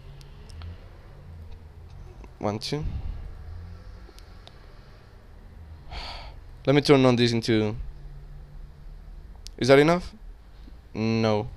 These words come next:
I need two more. Yep.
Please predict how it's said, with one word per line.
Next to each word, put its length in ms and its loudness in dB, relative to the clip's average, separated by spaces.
I 80 -4
need 220 -2
two 140 -2
more. 260 -2
Yep. 220 0